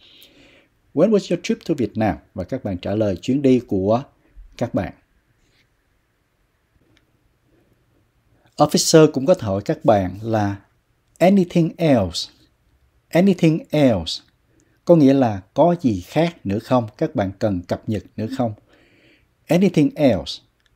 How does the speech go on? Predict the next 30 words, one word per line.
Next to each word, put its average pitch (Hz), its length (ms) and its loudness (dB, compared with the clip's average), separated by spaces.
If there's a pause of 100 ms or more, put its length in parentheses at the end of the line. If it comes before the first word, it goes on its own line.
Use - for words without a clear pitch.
(120)
Và 107 120 -2
nếu 123 200 0
không 131 260 -6
có 147 160 -2
gì 139 180 -4
nữa 92 300 -4
thì 107 80 -10
các - 220 -10
bạn 92 180 -4
trả 101 160 -6
lời 113 240 -2
là 110 300 -4 (640)
"No, 131 260 4 (760)
that's 254 400 -2
all." 82 160 -6 (680)
"No, 120 220 2 (440)
that's 123 360 -6
all." 85 120 -10 (280)
Không 135 360 -2
có 139 100 2
gì 117 220 -2
nữa. 87 300 -4 (960)
Và 110 140 -4
officer 151 540 4
cũng 107 220 -10
có 143 100 -2
đôi 135 180 2
khi 135 260 0
nói 131 200 2
là 98 320 -2